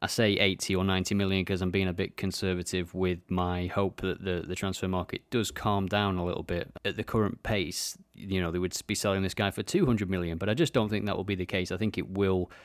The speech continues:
normalise a little bit. And, uh, yeah, I just think some teams, Chelsea are just, um, affecting the market this transfer window. They will settle down, you would hope,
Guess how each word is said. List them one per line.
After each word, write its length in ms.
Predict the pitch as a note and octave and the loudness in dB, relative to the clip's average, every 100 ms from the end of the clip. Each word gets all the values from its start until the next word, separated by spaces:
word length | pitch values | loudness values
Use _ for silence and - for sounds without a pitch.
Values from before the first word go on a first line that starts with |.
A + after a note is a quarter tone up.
| - - - | -20 -20 -2
normalise 840 | G2 A#2+ A#2+ C3 B2 A#2 A#2+ A2+ - | 6 8 10 8 8 6 4 0 -2
a 60 | |
little 220 | A2+ A2+ | 0 0
bit. 280 | A2 A#2 A2 - - - - | 0 0 0 -4 -10 -10 -6
And, 320 | F#2+ F#2+ - | -2 -2 0
uh, 200 | G2 F#2+ | 0 0
yeah, 280 | F#2+ G2 F2 | 0 -2 -2
I 20 | |
just 220 | F#2+ B2+ | -2 -2
think 180 | G#2 F#2+ | -2 -2
some 220 | - G#2 | 0 0
teams, 420 | F#2 F#2+ F#2+ F2 | 0 0 0 -2
Chelsea 460 | - A2 G2 - F#2 | -2 -2 -2 0 -2
are 20 | |
just, 460 | E2+ F2+ F2 - - | 0 -2 -2 -4 -2
um, 460 | F2+ E2+ E2 D#2+ - - | -2 -2 -4 -6 -10 -12
affecting 400 | A2 G2 - F#2+ | -6 -4 -4 -2
the 40 | F#2 | 0
market 520 | F2 E2+ - F2 - | 0 -2 -2 -6 -6
this 240 | F#2+ F#2 - | -2 -2 -2
transfer 380 | F#2 F2+ - | -2 -2 0
window. 460 | F2+ F#2 F#2 F#2 F#2 | 0 2 2 2 2
They 220 | G2+ A2 | 2 2
will 340 | G2 F2 G2 B2 | 2 2 2 2
settle 380 | - C#3 - C3 | 4 2 4 4
down, 320 | B2 C#3 C#3 | 6 6 6
you 120 | A2 | 6
would 120 | G#2+ | 4
hope, 320 | G2+ A#2+ - | 4 2 2